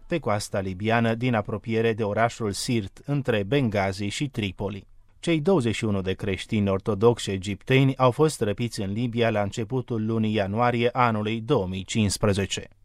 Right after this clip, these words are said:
Filmarea decapitării lor a fost postată pe internet de siturile jihadiste pe cincisprezece februarie. La doar o săptămână de la uciderea lor, patriarhul copto-ortodox Tawadros al doilea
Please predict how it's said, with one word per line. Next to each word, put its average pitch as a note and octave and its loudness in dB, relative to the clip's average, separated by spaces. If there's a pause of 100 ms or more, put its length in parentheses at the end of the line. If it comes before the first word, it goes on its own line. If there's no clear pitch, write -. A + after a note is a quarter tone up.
Filmarea A2+ 0
decapitării A2+ -2
lor A#2 0
a A#2+ 2
fost C3+ -6
postată A#2 -2
pe A2+ -4
internet A2 -2
de B2 -4
siturile A#2 -2
jihadiste C3+ 0
pe E3+ 0
cincisprezece A2 -4
februarie. A2+ 0 (380)
La A#2+ 0
doar A2 2
o G#2 0
săptămână A2 0
de G#2 0
la G2+ 4
uciderea G#2 -2
lor, A#2 2 (240)
patriarhul G#2+ 0
copto-ortodox A#2 0
Tawadros G#2+ 2
al F#2+ -4
doilea A#2+ 0